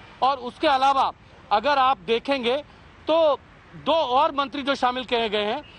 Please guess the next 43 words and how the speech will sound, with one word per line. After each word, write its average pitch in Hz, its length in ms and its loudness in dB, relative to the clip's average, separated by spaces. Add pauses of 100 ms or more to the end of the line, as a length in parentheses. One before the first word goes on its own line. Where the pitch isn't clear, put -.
(180)
उनको 254 300 0
भी 359 120 -2
जातिगत 285 520 -2
समीकरण 294 500 -2
के 330 120 -2
हिसाब 269 340 -2
से - 120 -8
ही 370 140 0
शामिल 247 300 -2
किया 220 240 -2
गया 180 180 -4
है 156 140 -6 (580)
कि 294 140 -2 (160)
जिन, 277 400 -2
आ, 214 260 2
कास्ट 208 520 -4
में 240 280 -4 (300)
बीजेपी 226 400 -2
वहां 277 160 0 (160)
थोड़े 247 200 0
से 320 140 -6
कम 339 320 -2
वोट 269 200 -2
पाई 196 280 -4
है, 247 160 -4 (360)
वहां 262 280 2
से 311 180 -4
लाके 240 360 -2
दो 233 280 0
हज़ार 269 280 -2
चौबीस 247 420 -2
की 320 100 -6
तैयारी 233 500 -2
बीजेपी 214 560 -6
ने 311 80 0
बंगाल 202 380 -2
में 277 100 -4
अभी 240 180 -8
से 311 140 -4
शुरू 311 220 -4
कर 247 180 -2
दी 185 160 -8
है। 143 100 -8